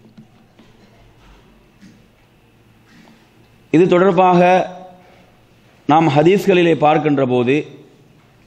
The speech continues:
இந்த அத்தியாயத்துக்கு lam yakunilladhina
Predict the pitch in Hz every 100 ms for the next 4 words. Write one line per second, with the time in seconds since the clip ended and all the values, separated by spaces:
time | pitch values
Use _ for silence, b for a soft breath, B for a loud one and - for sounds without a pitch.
0 | b b b b 143 170 151 147 180 185
1 | 170 151 156 131 170 170 - - - _
2 | _ _ _ _ _ _ _ _ _ _
3 | _ 113 147 185 185 170 170 175 170 165
4 | 165 160 175